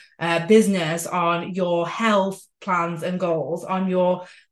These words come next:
home renovation plans and goals, whatever it might be? What are you saying yes to if you aren't saying yes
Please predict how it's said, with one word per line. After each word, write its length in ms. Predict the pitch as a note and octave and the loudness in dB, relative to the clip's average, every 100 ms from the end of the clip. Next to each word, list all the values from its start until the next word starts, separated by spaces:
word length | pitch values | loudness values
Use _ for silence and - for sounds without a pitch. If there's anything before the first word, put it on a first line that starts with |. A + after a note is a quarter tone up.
| _ | _
home 480 | A3 A3+ A3 G3+ - | 4 6 6 2 0
renovation 520 | F#3 F#3 F#3 F#3 F#3 | -2 -2 -2 -2 -6
plans 260 | F3 F#3 F3 | -6 -6 -4
and 120 | F3+ | -4
goals, 260 | F3 F3+ F3+ | -4 -4 -4
whatever 320 | G#3 G3+ G3+ | -4 -4 -4
it 140 | F#3+ | -6
might 280 | E3+ E3 - | -6 -8 -6
be? 580 | A#3+ C#4+ F#3+ F3+ F#3+ - _ _ _ - _ - - | -2 0 0 0 -4 -10 _ _ _ -20 _ -20 -18
What 460 | - F#3 A3+ B3+ - | -4 4 4 4 2
are 40 | |
you 140 | A3 A3 | 0 0
saying 400 | - F#3+ F3 E3 | 0 -2 -2 0
yes 340 | G#3 A#3+ - - | 0 0 -4 -6
to 520 | F3 - - A3+ A3+ _ _ _ _ | -6 -4 -2 -2 -4 _ _ _ _
if 160 | G3+ - | -8 0
you 220 | G#3 D#3+ | 0 2
aren't 360 | F3+ A3+ F#3+ - | 4 6 4 2
saying 360 | - F3 E3+ | -2 0 0
yes 680 | E3+ D#3 D#3+ F#3 - - - | 2 2 2 0 -6 -12 -14